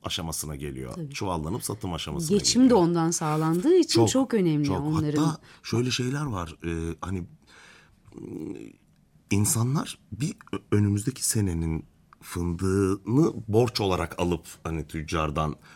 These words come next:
Speaker 1: öyle yaşıyor insanlar
Speaker 2: Evet.
Speaker 1: aslında.
Speaker 2: O
Speaker 1: Şimdi
Speaker 2: zincir öyle
Speaker 1: o zincir
Speaker 2: dönüyor
Speaker 1: öyle
Speaker 2: demek ki.
Speaker 1: dönüyor yani.
Speaker 2: Evet.
Speaker 1: Zor ve meşakkatli bir iş aslında.
Speaker 2: Gerçekten öyle. Gelelim şivesine. Derler ki
Speaker 1: <laughs>
Speaker 2: Giresun'la hemen hemen aynıymış.
Speaker 1: Aşağı yukarı aynı,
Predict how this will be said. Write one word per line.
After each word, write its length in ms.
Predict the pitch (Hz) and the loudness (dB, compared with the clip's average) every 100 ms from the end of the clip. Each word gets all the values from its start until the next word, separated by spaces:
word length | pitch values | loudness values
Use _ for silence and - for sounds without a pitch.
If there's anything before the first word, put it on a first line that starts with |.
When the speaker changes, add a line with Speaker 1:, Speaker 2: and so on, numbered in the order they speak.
| - | -4
Speaker 1:
öyle 220 | 98 131 143 | 2 4 4
yaşıyor 680 | 98 - - 85 78 65 - | 2 -2 -4 -4 -4 -6 -8
insanlar 440 | 76 76 71 73 69 | -6 -4 -2 -4 -4
Speaker 2:
Evet. 100 | 65 | -6
Speaker 1:
aslında. 420 | - - 69 55 - - - - - - - - - | -6 -6 -8 -10 -14 -20 -20 -20 -20 -20 -20 -14 -4
Speaker 2:
O 60 | |
Speaker 1:
Şimdi 140 | 214 175 185 185 | 0 2 0 0
Speaker 2:
zincir 120 | 254 | 0
öyle 200 | 208 190 | 0 2
Speaker 1:
o 40 | 170 | 2
zincir 340 | 131 139 143 | 6 6 6
Speaker 2:
dönüyor 140 | 151 135 | 6 6
Speaker 1:
öyle 180 | 135 | 6
Speaker 2:
demek 120 | 113 92 | 4 2
ki. 20 | |
Speaker 1:
dönüyor 180 | 82 78 | 0 -2
yani. 320 | 73 71 92 | -4 -4 -6
Speaker 2:
Evet. 100 | - _ | -8 _
Speaker 1:
Zor 380 | - - 156 185 | -6 2 4 4
ve 60 | 165 | 4
meşakkatli 640 | 139 127 135 135 131 - | 0 -2 -6 -8 -10 -8
bir 60 | - | -8
iş 140 | - 95 | -6 -8
aslında. 460 | - - 76 69 | -8 -8 -8 -6
Speaker 2:
Gerçekten 540 | 170 180 202 - 214 240 214 | -6 -6 -8 -10 -10 -8 -8
öyle. 240 | 165 147 - _ - - | -10 -12 -16 _ -16 -2
Gelelim 400 | 214 240 262 330 | 2 2 2 2
şivesine. 720 | - 311 294 285 - 262 151 - - _ - | 2 2 2 2 2 0 -2 -8 -20 _ -10
Derler 560 | 185 208 156 320 453 | 0 6 8 8 4
ki 200 | 349 466 - - | 4 2 0 -16
Speaker 1:
<laughs> 240 | _ - | _ -6
Speaker 2:
Giresun'la 580 | 185 277 320 - 262 262 | 2 6 6 6 4 4
hemen 300 | 285 285 220 | 6 4 4
hemen 200 | 240 320 | 4 4
aynıymış. 500 | 262 254 220 160 139 | 4 2 2 2 2
Speaker 1:
Aşağı 300 | 156 - 143 | 2 4 4
yukarı 320 | 113 123 135 | 4 2 2
aynı, 420 | 139 117 98 78 | 4 4 2 0